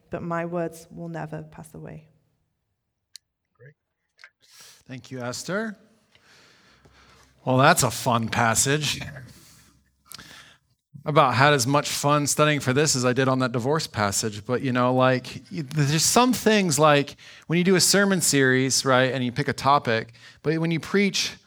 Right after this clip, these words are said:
Speaker 2: line by line, you go through, uh, the gos-, like, you just, I would never pick this passage.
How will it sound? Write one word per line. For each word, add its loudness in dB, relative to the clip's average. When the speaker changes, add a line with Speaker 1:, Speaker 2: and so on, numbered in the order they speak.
Speaker 2:
line 2
by 6
line, 4
you 0
go 2
through, 0
uh, -10
the -6
gos-, 2
like, -2
you -10
just, -4
I 6
would 4
never 6
pick 0
this 2
passage. 0